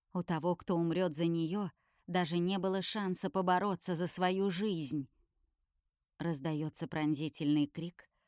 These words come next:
прерывающийся хрипом, когда меч ангела сносит голову с плеч женщины. Я прижимаю руку к рту, чтобы не закричать. Рядом со мной рвет Амели.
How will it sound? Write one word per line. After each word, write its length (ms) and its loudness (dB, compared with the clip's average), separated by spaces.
прерывающийся 960 0
хрипом, 540 -2
когда 320 0
меч 280 0
ангела 420 2
сносит 500 -2
голову 360 0
с 120 -6
плеч 420 -6
женщины. 720 -6
Я 240 -2
прижимаю 580 -2
руку 260 -2
к 160 -2
рту, 280 -4
чтобы 280 -2
не 140 2
закричать. 800 -6
Рядом 460 2
со 180 2
мной 480 2
рвет 520 -2
Амели. 640 0